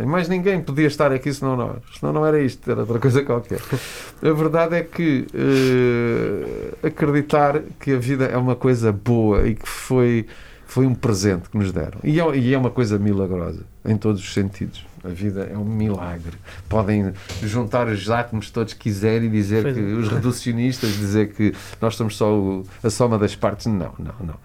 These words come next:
Speaker 1: Não há espaço para o espírito, não há espaço para a consciência, não há espaço para o amor, para a amizade e todas essas coisas que, que nos dão ânimo para continuar a viver, não é? Então os reduci-,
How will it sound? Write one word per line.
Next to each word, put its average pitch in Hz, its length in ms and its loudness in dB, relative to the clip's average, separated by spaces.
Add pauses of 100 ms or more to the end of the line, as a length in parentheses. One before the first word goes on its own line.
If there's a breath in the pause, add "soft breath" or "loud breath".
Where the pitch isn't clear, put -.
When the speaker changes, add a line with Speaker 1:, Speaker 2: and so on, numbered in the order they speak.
(120)
Speaker 1:
Não 95 100 -2
há - 20 0
espaço - 340 -4
para 85 80 -6
o 85 40 -4
espírito, 95 420 -2
não 90 80 -2
há 87 40 -4
espaço 85 280 -6
para 82 80 -4
a 82 40 -4
consciência, 90 760 -4 (220 loud breath)
não 104 60 -4
há - 20 -6
espaço 90 260 -6
para 98 80 -2
o 90 40 0
amor, 98 280 0
para 95 140 -4
a 85 40 0
amizade 87 400 0
e 92 40 -4
todas 87 280 -6
essas 85 280 -8
coisas 92 340 -4 (400 loud breath)
que, 123 120 2
que 110 120 -4
nos 101 180 2
dão 107 340 0 (360)
ânimo 107 400 2 (380)
para 104 120 2
continuar 101 440 0
a 95 40 -2
viver, 87 360 -8
não 80 100 -12
é? 78 80 -10 (640 loud breath)
Então 90 300 -2
os 90 80 0
reduci-, 87 420 -8